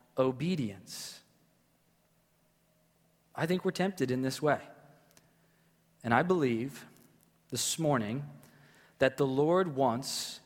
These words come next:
to use this text to give his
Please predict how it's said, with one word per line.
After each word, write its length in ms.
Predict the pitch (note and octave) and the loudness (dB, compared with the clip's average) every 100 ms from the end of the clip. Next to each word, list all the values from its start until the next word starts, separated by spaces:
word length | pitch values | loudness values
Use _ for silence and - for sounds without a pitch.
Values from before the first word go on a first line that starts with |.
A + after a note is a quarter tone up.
| _ _ _ _ - | _ _ _ _ -6
to 120 | C3+ | -2
use 340 | C#3 C#3+ A#2 A2+ A#2 | 2 2 0 -8 0
this 520 | E3+ G#3+ - - - - _ _ _ | 0 2 -6 -8 -10 -18 _ _ _
text 760 | - F3 G#2+ - - - - - _ _ _ _ _ _ - | 2 4 4 -4 -14 -12 -14 -20 _ _ _ _ _ _ -4
to 100 | C#3 | 2
give 200 | C#3 C3 | 2 2
his 840 | A#2 - G#3 A3 A3+ G#3+ - | -6 0 4 4 4 -2 -6